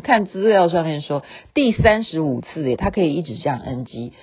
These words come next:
其实我们通常一个演员哦，在节目里头，你讲错一段，你要跟谁对不起？我上次讲过导播最大，所以你一定会说：“导播对不起，再给我一次。”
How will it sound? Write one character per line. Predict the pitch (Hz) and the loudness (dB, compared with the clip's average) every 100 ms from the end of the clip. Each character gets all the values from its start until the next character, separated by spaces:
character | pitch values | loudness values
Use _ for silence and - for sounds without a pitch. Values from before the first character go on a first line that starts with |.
| - - - | -20 -20 -6
其 | 247 | -2
实 | 285 | 2
我 | 247 | 2
们 | 123 123 | 2 -4
通 | 147 208 214 | -4 -4 -2
常 | 170 135 139 | -2 -4 -4
一 | 139 | -6
个 | - | -2
演 | 170 120 - | -2 -2 -6
员 | - | -10
哦， | - - 170 | -12 -12 -4
在 | 196 | -2
节 | 175 123 | 0 -2
目 | 135 170 | -2 -4
里 | 127 | -6
头， | - 113 - - - _ - | -10 -12 -12 -16 -20 _ -8
你 | 196 | -6
讲 | 190 233 147 | 0 0 0
错 | 214 170 | 0 0
一 | |
段， | 135 156 104 - - - _ - | 0 0 0 -4 -20 -20 _ -8
你 | 147 | 2
要 | 180 185 | 4 4
跟 | - 185 185 | 2 0 0
谁 | - 117 120 | 0 -2 -2
对 | - 147 | -2 -2
不 | 120 | -2
起？ | - - - | -8 -14 -6
我 | 151 | -6
上 | 147 170 160 | 0 0 0
次 | 151 | -4
讲 | 120 104 | -6 -6
过 | 127 101 - _ _ - | -4 -4 -6 _ _ 0
导 | 123 | 0
播 | - 120 | 0 -4
最 | 123 123 113 | -4 -6 -10
大， | 117 - | -12 -6
所 | 190 | -2
以 | 196 | 0
你 | 175 | 0
一 | |
定 | 208 214 | 0 2
会 | 185 | 2
说 | 180 | 2
：“导 | 170 135 | 2 2
播 | 156 175 | 2 -2
对 | 175 160 | -2 -6
不 | 143 | -6
起， | - - | -12 -14
再 | - 147 | -8 -6
给 | |
我 | 120 - | -6 -8
一 | |
次。” | - - | -14 -16